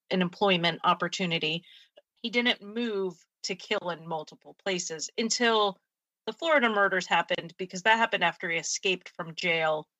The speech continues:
And so it's fair to say he was, he was trying to avoid detection at that point.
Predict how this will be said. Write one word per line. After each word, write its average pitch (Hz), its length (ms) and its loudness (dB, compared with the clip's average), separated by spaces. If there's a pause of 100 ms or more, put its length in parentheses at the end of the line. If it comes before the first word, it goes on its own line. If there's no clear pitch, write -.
(460)
And 180 320 0
so 214 120 0
it's 196 140 -4
fair 220 220 2
to 202 100 0
say 170 180 -2
he 190 160 -8
was, 165 280 -8
he - 200 -6
was 214 260 2
trying 156 280 -6
to - 280 -4
avoid 160 300 -6
detection 151 500 -8
at 135 160 -14
that 156 200 0
point. - 480 -20